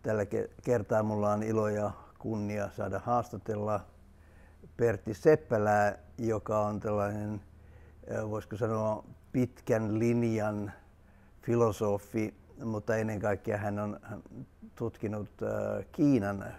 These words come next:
filosofiaa ja uskontotieteitä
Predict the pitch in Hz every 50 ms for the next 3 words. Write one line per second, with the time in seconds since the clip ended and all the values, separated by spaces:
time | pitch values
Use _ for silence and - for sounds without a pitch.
0 | - - - 104 104 110 110 107 - 120 110 - - 107 107 104 104 101 104 104
1 | 104 104 98 - 104 104 - - 117 107 95 107 101 - - - 113 113 110 107
2 | 104 - - 113 107 107 104 107 - 107